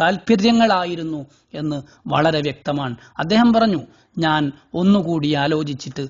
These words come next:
മറുപടി പറയാം." അവസാനമായി അദ്ദേഹം തന്നെ കണ്ടെത്തുന്ന അവസാന മറുപടി നമുക്ക് മുഹമ്മദ് ഒരു സാഹിറാണ്, മാരണക്കാരൻ തന്നെയാണ് എന്ന അഭിപ്രായം ആളുകളോട് പറയാം എന്ന് വലീദ് ഇബ്നുൽ മുഗീറ തന്റെ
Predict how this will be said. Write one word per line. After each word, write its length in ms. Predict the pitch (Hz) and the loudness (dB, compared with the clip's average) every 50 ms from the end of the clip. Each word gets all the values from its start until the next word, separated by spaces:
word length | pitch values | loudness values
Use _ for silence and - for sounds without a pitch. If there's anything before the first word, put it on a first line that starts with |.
| - _ _ _ | -12 _ _ _
മറുപടി 400 | 160 151 156 156 151 143 143 143 | 0 0 2 2 2 0 -2 -2
പറയാം." 400 | 135 135 127 127 127 127 127 123 - - _ _ _ - | -2 -2 -2 -2 -2 -2 -2 -4 -6 -10 _ _ _ -4
അവസാനമായി 920 | 151 147 151 - - 170 175 190 202 208 208 202 190 196 208 214 233 233 - _ _ _ | -2 0 0 0 2 2 4 4 2 2 0 0 0 0 0 0 -2 -4 -6 _ _ _
അദ്ദേഹം 580 | - 160 156 151 170 220 233 226 233 226 202 196 | -8 -6 -4 0 2 4 4 6 4 4 2 0
തന്നെ 140 | 202 185 180 | -2 -2 -4
കണ്ടെത്തുന്ന 640 | 175 175 175 175 170 170 - - 170 165 160 147 143 - _ _ _ - | -4 -4 -4 -4 -6 -6 -8 -10 -8 -8 -8 -8 -10 -12 _ _ _ -8
അവസാന 480 | 143 151 156 - 196 196 202 196 190 | -6 -6 -4 0 2 2 2 2 2
മറുപടി 560 | 180 175 165 156 160 151 156 143 147 139 131 - _ _ _ - | 0 0 0 -2 -2 -4 -4 -4 -4 -6 -6 -8 _ _ _ -6
നമുക്ക് 460 | 147 156 156 131 - - 151 143 135 131 - _ _ _ | -4 -4 -4 -4 -4 -6 -6 -6 -6 -8 -12 _ _ _
മുഹമ്മദ് 640 | 135 135 123 - 156 151 147 143 143 139 131 135 131 135 - _ _ _ - | -6 -6 -4 -2 -2 0 0 0 0 0 -2 -4 -6 -8 -10 _ _ _ -8
ഒരു 140 | 139 135 127 | -6 -6 -6
സാഹിറാണ്, 920 | - - - 147 160 190 208 202 - 220 185 156 143 131 131 135 127 123 131 - _ _ _ _ - | -6 -4 -2 0 2 2 2 0 0 -2 -2 -2 -2 -2 -2 -4 -4 -6 -10 -14 _ _ _ _ -4
മാരണക്കാരൻ 880 | 147 143 156 180 214 240 254 269 262 262 285 269 269 269 262 254 214 | 0 2 2 4 4 4 4 2 2 2 2 2 2 2 2 0 0
തന്നെയാണ് 520 | 240 220 196 180 170 160 151 147 147 135 127 - _ _ _ _ | -2 -2 -4 -4 -6 -6 -6 -8 -10 -12 -14 -16 _ _ _ _
എന്ന 320 | 151 175 202 220 233 240 | -12 -8 -4 -2 -2 0
അഭിപ്രായം 760 | 226 202 208 208 - 247 - - 220 180 165 160 151 139 135 - - - _ - | 0 0 0 0 0 -2 0 2 2 2 2 2 0 -2 -4 -8 -10 -20 _ -4
ആളുകളോട് 540 | 151 147 160 170 160 156 156 151 147 147 147 135 | -2 -2 0 0 -2 -2 -4 -6 -6 -6 -6 -6
പറയാം 420 | 147 139 139 139 139 135 135 131 127 - _ _ _ - | -6 -4 -4 -4 -4 -4 -4 -6 -8 -10 _ _ _ -8
എന്ന് 400 | 139 139 135 135 151 165 190 202 - - _ _ _ _ _ _ _ _ _ _ _ _ _ _ _ - | -6 -2 -2 0 0 0 0 -2 -4 -10 _ _ _ _ _ _ _ _ _ _ _ _ _ _ _ -8
വലീദ് 280 | 147 143 160 196 180 170 | -6 -4 -2 -2 -2 -2
ഇബ്നുൽ 240 | 160 160 151 147 | -2 -2 -2 -2
മുഗീറ 440 | 147 143 143 135 139 143 143 131 131 | -2 -4 -4 -4 -2 -4 -2 -2 -4
തന്റെ 540 | 127 - - _ _ - 156 151 147 139 131 | -4 -6 -12 _ _ -6 -4 -2 -2 -2 -6